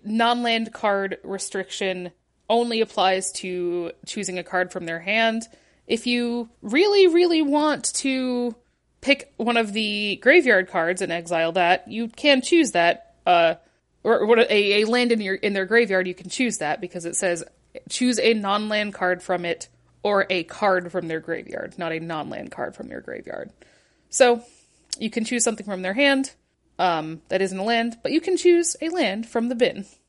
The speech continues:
Uh, also, you must choose a card if you are able to. Um, if they don't have any cards in their hand, you do have to choose a card in the graveyard. But if that's what you're doing, why did you cast it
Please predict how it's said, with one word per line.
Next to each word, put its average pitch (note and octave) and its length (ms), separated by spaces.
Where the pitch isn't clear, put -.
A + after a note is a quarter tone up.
Uh, E3 320
also, A3+ 640
you G3+ 460
must F#3 680
choose C4 240
a E4+ 60
card G3+ 420
if - 140
you G3 100
are A3 100
able E3+ 280
to. G#3+ 260
Um, F3 320
if A#3+ 200
they A#3 100
don't B3 180
have A#3+ 200
any B3 120
cards A3+ 340
in A3 100
their B3+ 140
hand, F3 420
you G3 460
do G#3+ 200
have G3 320
to A3 100
choose G3 240
a F#3 60
card F3 240
in E3+ 80
the E3+ 60
graveyard. - 520
But A3 140
if G3+ 100
that's F4 280
what E4 220
you're B3 80
doing, F#3 440
why G3 220
did C#4 220
you C#4 80
cast A#3 380
it C4+ 140